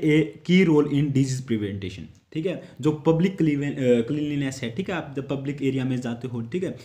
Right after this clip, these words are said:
स्टेशन पे जाते हो, बस स्टैंड पे जाते हो, ठीक है, कहीं भी आप, अ, बाजार में जाते हो, तो वहाँ पर अगर गार्बेज है, सीवेज है, उसकी ट्रीटमेंट अच्छी होगी, ठीक है, तो क्या है, आप डिजीज से बच सकते हो। ठीक है,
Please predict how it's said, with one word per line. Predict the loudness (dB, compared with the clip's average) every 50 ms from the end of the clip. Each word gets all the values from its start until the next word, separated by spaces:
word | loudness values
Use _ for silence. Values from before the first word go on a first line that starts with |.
| -20 -20
स्टेशन | -6 -4 -4 -2 -2 -2 -4 -2
पे | -2
जाते | -4 -4 -4 -4 -6
हो, | -6 -4
बस | -4 -6 -6
स्टैंड | -6 -6 -6 -4 -4
पे | -4 -6
जाते | -6 -6 -8 -8 -10
हो, | -8 -8 -8
ठीक | -6 -6 -4 -2 -2
है, | -4 -4 -6 -12 -16 _ -6
कहीं | -4 -4
भी | -2 -2 -2
आप, | -2 -4 -6 -6
अ, | -6 -4 -4 -4 -4 -2 -2
बाजार | -2 -2 0 0 -2 0
में | 0 0 0
जाते | -2 -4 -6 -6
हो, | -6 -6 -6 -8 -12 -18 -4 -2
तो | 0
वहाँ | 0 0 0 -2 -2
पर | -2
अगर | -2 -2 -4 0 0 0 0
गार्बेज | 0 -4 -6 -4 -2 0 0 0 0 0
है, | 0 -2 -2
सीवेज | -2 -2 -2 -2 -2 -2
है, | -2 -2
उसकी | -2 -2 -4 -4 -6
ट्रीटमेंट | -2 0 0 2 2 2 0 0 0
अच्छी | -4 -8 -4 -2 0
होगी, | 2 2 2 0 0 -2
ठीक | -4 -6 -10 -18 _ _ -6 -4 -4
है, | -4 -4 -8 -12 -18 -20 _ -4
तो | -4 -2
क्या | -2 -2 -2
है, | -2 -4 -4 -4
आप | -6 -6 -6 -2 0
डिजीज | 0 0 0 0 0
से | -2 -2
बच | -2 -2 -4 -4
सकते | -6 -10 -12 -12 -12
हो। | -14 -14 -14 -16 -18 -20 _ _ _ _ _ -14
ठीक | -14 -14
है, | -14 -16 -18 _